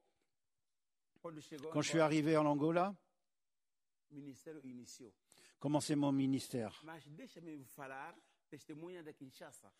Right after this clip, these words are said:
Speaker 2: Mais alors, je reviens à ce témoignage vécu en, à Kinshasa,
Speaker 1: De minha filha.
Speaker 2: avec mon enfant.
Speaker 1: Eh, metemos lá, ah, eh, filho nos, na porta.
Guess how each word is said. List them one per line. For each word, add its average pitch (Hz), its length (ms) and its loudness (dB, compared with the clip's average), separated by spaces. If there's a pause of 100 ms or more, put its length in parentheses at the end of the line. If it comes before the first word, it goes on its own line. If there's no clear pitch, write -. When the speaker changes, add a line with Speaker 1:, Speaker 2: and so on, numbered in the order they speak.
(280)
Speaker 2:
Mais 147 100 4
alors, 180 220 8
je 151 180 0
reviens 170 340 6
à 160 40 4
ce - 120 2
témoignage 165 520 6
vécu 151 340 2
en, 135 200 4
à 147 180 0
Kinshasa, 127 540 -2
Speaker 1:
De 104 60 -6
minha - 180 -14 (200)
filha. 127 300 -14 (100)
Speaker 2:
avec 139 260 2
mon 147 180 6
enfant. 123 360 2 (2000)
Speaker 1:
Eh, 180 480 -10 (720)
metemos 185 460 -12
lá, 165 180 -10
ah, 160 200 -10 (140)
eh, 143 100 -12 (120)
filho 196 280 -12
nos, 160 160 -12 (200)
na 151 120 -12
porta. - 420 -12